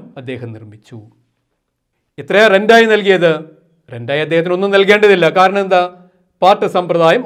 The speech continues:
അവസാനിച്ചിരിക്കുന്നു. ഉൽപ്പാദിപ്പിച്ചതിൻ്റെ മുഴുവൻ അവകാശി കർഷകനാണ്. അങ്ങനെയെങ്കിൽ അദ്ദേഹത്തിൻ്റെ ആകെ വരുമാനം എത്ര? ആകെ വരുമാനം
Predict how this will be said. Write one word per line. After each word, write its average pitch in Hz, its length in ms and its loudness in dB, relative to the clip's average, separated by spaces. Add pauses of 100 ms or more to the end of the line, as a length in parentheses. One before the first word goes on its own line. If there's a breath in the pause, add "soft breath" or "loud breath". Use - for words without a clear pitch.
അവസാനിച്ചിരിക്കുന്നു. 131 840 -8 (1160)
ഉൽപ്പാദിപ്പിച്ചതിൻ്റെ 208 800 2
മുഴുവൻ 208 260 4 (100)
അവകാശി 180 440 4 (400)
കർഷകനാണ്. 123 680 -6 (1700)
അങ്ങനെയെങ്കിൽ 151 460 -8
അദ്ദേഹത്തിൻ്റെ 165 580 2 (1200)
ആകെ 180 280 0 (140)
വരുമാനം 214 600 2
എത്ര? - 160 -12 (1500)
ആകെ 120 200 -10
വരുമാനം 165 320 0